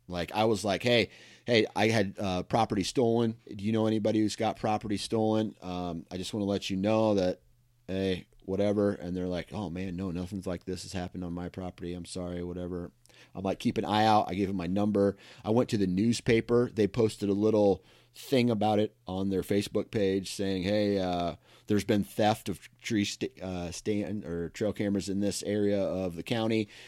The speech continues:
Uh, if anybody has information or you've had your trail camera stolen, whatever." So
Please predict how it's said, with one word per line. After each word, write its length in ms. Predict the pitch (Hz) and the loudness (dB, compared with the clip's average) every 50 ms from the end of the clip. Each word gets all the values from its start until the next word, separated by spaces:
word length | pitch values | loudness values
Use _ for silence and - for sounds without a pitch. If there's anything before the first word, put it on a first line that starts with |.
| - - - | -18 -12 -8
Uh, 60 | 90 | -6
if 100 | 87 82 | -4 -2
anybody 300 | 98 113 107 98 98 90 | 0 0 0 2 2 2
has 240 | 95 98 95 87 95 | 2 0 0 -2 -4
information 920 | 92 - - 90 90 98 101 104 101 98 - - 104 98 95 95 95 92 - - - - - | -6 -6 -6 -4 0 0 2 2 2 0 -2 -4 -4 -2 -2 -2 -4 -6 -8 -12 -20 -12 -6
or 220 | - 90 90 90 | -2 0 0 0
you've 160 | 95 101 98 | 0 0 0
had 180 | - 98 92 87 | 0 0 0 0
your 100 | 98 98 | 0 -2
trail 220 | - - 113 104 | 0 2 2 2
camera 320 | 95 - 110 101 101 101 95 | 2 0 0 0 0 -2 -2
stolen, 400 | - - 107 101 101 101 101 90 | -4 -6 -6 -4 -2 -2 -4 -4
whatever." 500 | 85 90 92 92 92 90 92 92 92 - _ _ _ - - - - - - - - _ | -4 -4 -4 -4 -4 -4 -4 -4 -6 -8 _ _ _ -20 -20 -20 -20 -20 -20 -20 -20 _
So 400 | - - 110 104 98 92 87 - | -6 0 2 2 2 2 0 -2